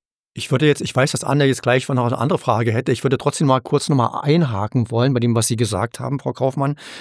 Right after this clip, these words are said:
dass Sie als Vizepräsidentin auch für die Gleichberechtigung im Parlament zuständig gewesen sind. Gab es da spezielle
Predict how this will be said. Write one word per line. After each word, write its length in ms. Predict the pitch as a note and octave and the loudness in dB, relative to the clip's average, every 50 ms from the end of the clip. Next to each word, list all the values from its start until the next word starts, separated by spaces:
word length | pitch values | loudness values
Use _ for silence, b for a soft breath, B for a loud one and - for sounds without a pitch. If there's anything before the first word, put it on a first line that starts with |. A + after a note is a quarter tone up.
| B B B B B B - | B B B B B B 0
dass 160 | A#2 A#2 - | 0 2 2
Sie 100 | C#3+ C#3 | 2 2
als 240 | - C3 C3 - - | 4 2 2 0 0
Vizepräsidentin 840 | - - E3 - F3+ E3+ - D3+ C#3 B2+ B2 - C3+ C3+ C3+ B2+ | 0 0 2 2 0 0 2 0 0 0 2 0 2 2 2 2
auch 200 | A2+ B2 C3 - | 2 0 -2 0
für 140 | - C3 B2+ | 0 0 2
die 340 | A#2+ B2+ B2+ B2 B2 B2 C3+ - - _ _ _ _ _ _ | 4 4 4 4 4 2 0 -4 -10 _ _ _ _ _ _
Gleichberechtigung 640 | - G2 F#2 C3+ C3+ - - C3 C3 - C#3 C3 A#2+ | -2 0 0 0 0 2 0 0 2 4 4 4 4
im 20 | |
Parlament 500 | - A#2+ A#2+ A#2 A#2 C3 D#3+ E3 C#3+ A#2 - G#2 - - | 2 2 2 2 2 4 4 2 2 0 -2 -8 -10 -10
zuständig 420 | - - D3 A#2+ - B2 A#2+ A#2 A#2 | -6 -4 -4 -2 0 2 2 2 0
gewesen 300 | - A2+ A#2 B2 B2 A#2 | 0 0 2 2 2 2
sind. 200 | G#2+ C3+ E3+ E3+ B B B B B B B B B B _ _ | 2 2 0 0 B B B B B B B B B B _ _
Gab 180 | - A#2+ B2+ D3+ | 2 2 2 2
es 80 | F3 | 0
da 180 | - - B2 A#2 | 2 2 2 2
spezielle 680 | - - - - _ - A#2+ - - - B2+ A#2 A#2 | 0 -4 -12 -8 _ -4 -4 -2 0 0 2 2 2